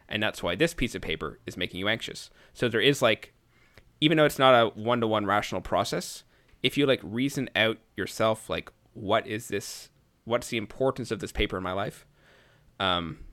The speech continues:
I think you can reduce anxiety. The other thing to do is to remember that you can take the L sat multiple times. So even a particular test day is not that important. Schools just look at the highest score. Whatever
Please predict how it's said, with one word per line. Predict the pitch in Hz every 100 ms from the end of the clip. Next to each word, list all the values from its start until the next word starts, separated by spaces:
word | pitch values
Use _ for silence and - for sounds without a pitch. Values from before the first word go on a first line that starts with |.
| - _
I | 101
think | - 120 120
you | -
can | - 107
reduce | 95 98 90
anxiety. | 90 90 110 156 - - -
The | -
other | 139 175
thing | 175
to | 143
do | 135
is | 131
to | -
remember | 117 117 113
that | 101 - _ _ - _
you | 190
can | 220
take | 233
the | 214
L | 175
sat | 175
multiple | 127 135 139
times. | 113 143 80 - - _ _ -
So | - 123 -
even | 220 139 101 - -
a | 117
particular | 131 139 151 143 127
test | - 233 226 -
day | 78 - _ _ _ _ _ _ _ -
is | 120
not | 127 117
that | 107 104
important. | 98 151 147 64 -
Schools | - 135 143
just | 143 135
look | 123
at | 117
the | -
highest | 107 110 -
score. | - -
Whatever | 98 120 123 110